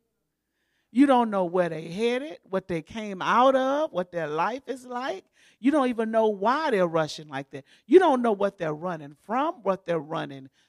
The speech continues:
to. Just be patient.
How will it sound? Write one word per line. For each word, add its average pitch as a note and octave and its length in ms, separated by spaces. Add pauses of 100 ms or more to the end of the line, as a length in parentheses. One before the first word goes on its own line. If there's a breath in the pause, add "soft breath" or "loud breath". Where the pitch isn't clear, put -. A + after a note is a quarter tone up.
(160)
to. F4+ 480 (260 soft breath)
Just F#4 440
be D4 320 (460)
patient. F4+ 600